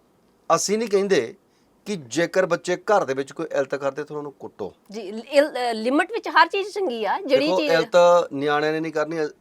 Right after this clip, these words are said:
Speaker 1: ਹੋਰ ਅਸੀਂ ਕਰਨੀ ਆ।
Speaker 2: ਹਾਂ, ਬਿਲਕੁਲ। ਹੂੰ।
Speaker 1: ਹਨਾ? ਜਿਹੜਾ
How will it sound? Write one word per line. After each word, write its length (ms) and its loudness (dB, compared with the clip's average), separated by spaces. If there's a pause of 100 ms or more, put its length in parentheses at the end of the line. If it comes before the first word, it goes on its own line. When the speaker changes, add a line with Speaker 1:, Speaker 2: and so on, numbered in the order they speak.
(280)
Speaker 1:
ਹੋਰ 120 -2
ਅਸੀਂ 180 -8
ਕਰਨੀ 300 -12
ਆ। 160 -18
Speaker 2:
ਹਾਂ, 140 -12
ਬਿਲਕੁਲ। 320 -12 (100)
ਹੂੰ। 340 -12
Speaker 1:
ਹਨਾ? 180 -6 (1200)
ਜਿਹੜਾ 160 -4